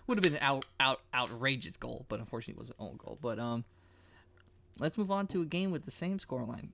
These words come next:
Sheffield and, and Chelsea. Chelsea came out victors four to one. This game completely shows you what happens when a team gets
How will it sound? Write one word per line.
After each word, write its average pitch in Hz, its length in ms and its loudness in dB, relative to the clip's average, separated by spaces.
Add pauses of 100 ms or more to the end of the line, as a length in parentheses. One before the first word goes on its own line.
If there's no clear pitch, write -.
Sheffield 196 720 0 (160)
and, 139 120 0 (260)
and 127 160 -2
Chelsea. - 520 -4
Chelsea 151 340 2
came 143 240 0
out 131 140 2
victors 127 320 -2
four 135 300 0
to 123 80 0
one. 160 360 2 (340)
This 165 200 4
game 160 300 2 (460)
completely 160 460 4
shows 139 240 4
you 131 80 2
what 123 120 4
happens 127 360 0
when 127 240 0
a 120 40 0
team 139 420 -2
gets - 280 -2